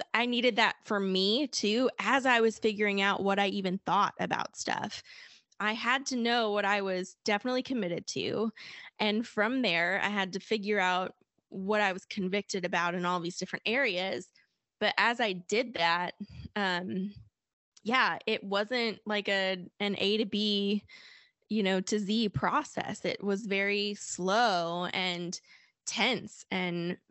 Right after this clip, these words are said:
painful and joyful and surprising in a lot of ways. Um,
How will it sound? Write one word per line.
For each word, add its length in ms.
painful 600
and 280
joyful 520
and 160
surprising 800
in 100
a 60
lot 180
of 100
ways. 520
Um, 540